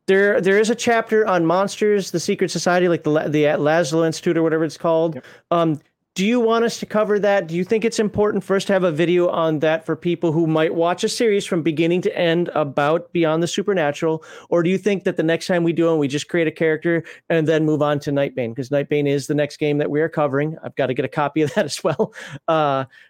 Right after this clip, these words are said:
Speaker 1: uh, so you, you let us know. A-, again, some of you out there know this, uh, system even better than us. So if you think that, no, you really do need to at least touch on those, uh,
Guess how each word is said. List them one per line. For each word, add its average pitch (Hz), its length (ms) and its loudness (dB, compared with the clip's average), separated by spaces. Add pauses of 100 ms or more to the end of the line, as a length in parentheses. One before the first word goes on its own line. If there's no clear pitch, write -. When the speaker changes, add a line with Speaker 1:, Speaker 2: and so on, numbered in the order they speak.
(220)
Speaker 1:
uh, 135 320 0 (420)
so 202 220 0
you, 175 180 2
you 220 220 2
let 226 160 4
us 226 180 0
know. 147 180 2
A-, 165 240 0
again, 180 300 2
some 180 220 0
of 202 100 0
you 208 140 2
out 208 120 0
there 190 140 2
know 185 240 2
this, 190 320 0
uh, 175 220 4
system 175 460 -2
even 190 260 0
better 190 240 2
than 185 160 -2
us. 226 260 -2
So 165 80 0
if 151 140 -4
you 226 180 0
think 247 360 -2
that, 160 140 0
no, 202 220 2
you 165 160 -2
really 240 280 0
do 226 200 -2
need 202 220 0
to 175 40 2
at 165 80 0
least 185 220 -2
touch 190 240 -2
on 160 160 0
those, 151 300 0
uh, 147 220 2